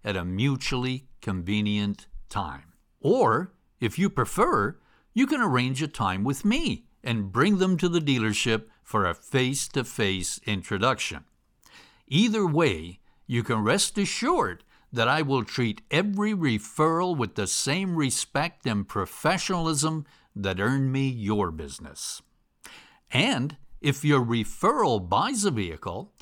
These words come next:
you can choose a hundred dollar gift card for your favorite store or restaurant. Or, if you prefer, I can send you a check or donate a hundred dollars in your name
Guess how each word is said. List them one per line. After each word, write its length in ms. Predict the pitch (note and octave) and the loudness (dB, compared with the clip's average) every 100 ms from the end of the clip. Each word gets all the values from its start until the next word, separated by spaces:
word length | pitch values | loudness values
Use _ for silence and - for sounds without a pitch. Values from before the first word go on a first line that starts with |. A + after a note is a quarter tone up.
| - - - | -20 -20 -2
you 160 | D#3 B3 | 0 2
can 220 | G#3 D3+ | 2 0
choose 380 | - E3 C3 G2+ | 2 0 2 0
a 80 | |
hundred 340 | E2+ E3 A3+ D3+ | 0 0 0 0
dollar 320 | D#3+ D#3 G#2+ | 0 0 -2
gift 400 | G2 G#2 A#3+ - | -2 -2 -2 -4
card 340 | A#2+ F#2 A#2+ | 0 0 -2
for 380 | - - - A#2+ | -8 -10 -2 0
your 240 | G#2 F#2+ F2+ | 0 -2 -6
favorite 580 | - - A2+ C3 D#3 | -10 -4 -2 0 -2
store 680 | - - - A3 F3 D3+ G#3+ - - | -2 -2 2 4 6 4 2 -8 2
or 180 | A3+ A#3 | 2 4
restaurant. 680 | C4 C4+ D#4+ G#3+ G2+ - - _ _ _ _ _ - | 0 0 0 2 0 -4 -20 _ _ _ _ _ -6
Or, 460 | F#3+ C#4 G#3 G3+ - - | 2 4 6 4 0 -2
if 180 | D3 | 0
you 140 | E3 F3 | 2 2
prefer, 640 | C3 - A#3 E4 C3 G3+ _ _ - | 2 2 2 4 2 0 _ _ 0
I 140 | G#3 | 0
can 200 | A3 G3 | 2 2
send 300 | C#3+ F#3 G3 | 2 2 2
you 140 | F#3+ F#3+ | 4 2
a 80 | F#3+ | 2
check 500 | - D3 G#2 - - _ _ | 2 2 2 0 -12 _ _
or 500 | D#3+ A3 G#2+ F#3 - _ - | 2 4 4 2 -4 _ -2
donate 400 | B2+ A2 A2+ C3 | 2 4 2 2
a 60 | F#2+ | 0
hundred 340 | B2 F3 G3+ | 0 0 0
dollars 600 | G#3+ F3 A#2 A#2+ C#3 - | 2 2 0 0 -4 -6
in 240 | - A2 G2 | -4 -2 0
your 240 | A2 E3 | 2 2
name 460 | E3+ B3+ C#3+ B2 | 2 0 0 -2